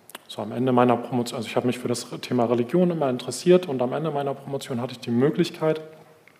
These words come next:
in einem Projekt zu arbeiten, das sich mit urbanen Energiewendeprozessen auseinandersetzt.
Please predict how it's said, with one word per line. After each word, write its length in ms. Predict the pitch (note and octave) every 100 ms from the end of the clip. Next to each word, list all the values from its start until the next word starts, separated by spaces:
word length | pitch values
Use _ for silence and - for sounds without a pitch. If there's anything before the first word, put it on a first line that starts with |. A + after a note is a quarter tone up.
| - -
in 100 | C#3
einem 200 | C3 B2
Projekt 360 | A#2 C3 C#3+ -
zu 100 | C3+
arbeiten, 520 | C3 C3 C3+ B2+ B2+ - - - - -
das 220 | A#2 -
sich 280 | C3 - - - - - - -
mit 460 | A#2+ B2 A#2+ - C3
urbanen 380 | A#2 B2 B2+
Energiewendeprozessen 1000 | A#2+ A2+ B2+ C#3 A2 G#2+ - - G#2 -
auseinandersetzt. 840 | G#2 G#2+ G#2 G#2 G2+ - - -